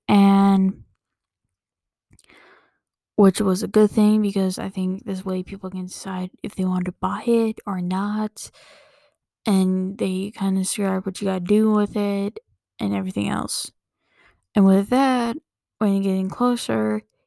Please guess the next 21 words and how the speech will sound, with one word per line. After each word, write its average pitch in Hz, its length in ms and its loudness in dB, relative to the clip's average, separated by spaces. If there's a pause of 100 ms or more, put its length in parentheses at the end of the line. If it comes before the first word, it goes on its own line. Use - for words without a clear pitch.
(160)
E 208 180 6
A 202 100 4
Game 277 260 0
Trainers 220 720 -4 (100)
give 208 380 -2
the, 196 300 -2 (580)
basically, 196 640 0 (420)
people 208 360 0
who 190 160 0
can 190 120 -4
play 190 220 -4
first 254 800 -2 (1400)
to 208 180 0
people 208 400 -2
who 185 640 -2 (180)
plays 202 880 2
Sims 190 360 -4
four 220 280 0
and 196 180 -2
record 208 400 -4
themselves 202 540 -6